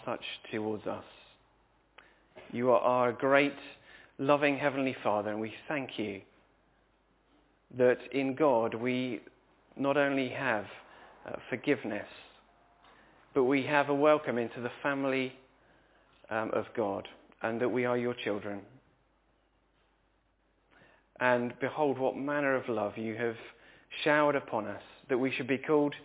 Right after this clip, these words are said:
your sons and daughters. Lord, we were far off from you. We were lost like sheep. We were dead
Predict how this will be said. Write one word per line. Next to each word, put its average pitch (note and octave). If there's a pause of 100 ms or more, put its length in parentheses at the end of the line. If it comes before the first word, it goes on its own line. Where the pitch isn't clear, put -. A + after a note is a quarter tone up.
(380)
your C3
sons C3
and B2
daughters. G2+ (680)
Lord, B2+
we B2+
were B2 (100)
far C#3
off B2+ (120)
from G#2+
you. G2+ (640)
We B2+
were A#2+ (260)
lost C#3+
like C3+ (160)
sheep. A2 (800)
We A#2+
were A#2
dead C3+